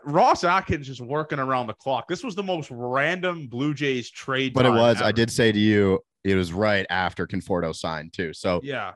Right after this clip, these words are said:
Speaker 2: you had to think this was plan A, plan B,
Speaker 1: Yeah.
Speaker 2: whatever
Speaker 1: So anyways,
Speaker 2: order,
Speaker 1: Jays
Speaker 2: but
Speaker 1: fans, sleep well tonight.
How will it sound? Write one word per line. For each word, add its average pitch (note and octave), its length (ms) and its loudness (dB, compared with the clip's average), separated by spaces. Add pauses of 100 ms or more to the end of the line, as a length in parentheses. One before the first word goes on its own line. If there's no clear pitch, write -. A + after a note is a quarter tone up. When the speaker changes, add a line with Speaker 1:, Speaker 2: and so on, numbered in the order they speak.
Speaker 2:
you A2 80 0
had B2 180 4
to A#2+ 60 -4
think A#2 240 0
this G#2+ 120 -2
was G#2 120 -6
plan G#2 260 0
A, F#2+ 160 2
plan F2+ 380 -4
B, F2+ 380 -2 (340)
Speaker 1:
Yeah. A#2 420 -4
Speaker 2:
whatever F2 720 -4 (380)
Speaker 1:
So F#3 240 -2
anyways, G#3+ 320 2
Speaker 2:
order, D#3+ 140 0
Speaker 1:
Jays D#3 180 -2
Speaker 2:
but - 60 -12
Speaker 1:
fans, D#3+ 260 -6
sleep G#3+ 260 -8
well G3+ 240 4
tonight. G3 440 0